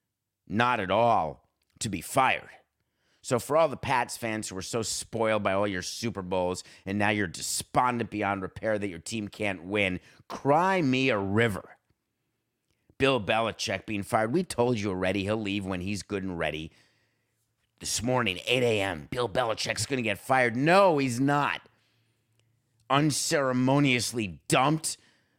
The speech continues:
by Robert Singles Kraft? No, not happening. As a matter of fact, the Patriots losing that game was chess to the Giants' checkers.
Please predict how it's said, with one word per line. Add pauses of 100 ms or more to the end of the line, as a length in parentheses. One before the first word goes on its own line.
(120)
by
Robert
Singles
Kraft?
No, (560)
not
happening. (1400)
As
a
matter
of
fact, (600)
the
Patriots
losing
that
game (260)
was
chess (220)
to
the
Giants'
checkers.